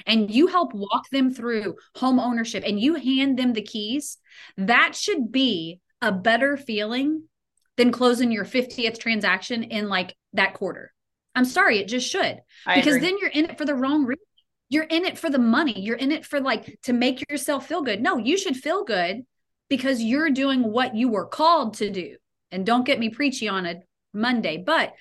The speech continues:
Speaker 1: that's the bottom line. We are called to help people and to serve them,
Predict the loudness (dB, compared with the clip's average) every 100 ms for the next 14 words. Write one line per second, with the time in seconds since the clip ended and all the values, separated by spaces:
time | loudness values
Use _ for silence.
0 | -20 _ _ 0 0 2 0 2 2 0
1 | -2 -2 -4 -4 _ -6 -2 -2 -2 -8
2 | -4 -2 -2 -6 -8 -4 -4 -4 -4 -4
3 | -6 -10 -10 -10 -14 -14 -8 -6 -6 -6
4 | -6 -6 -6 -2 -2 -2 -6 -8 -12 -18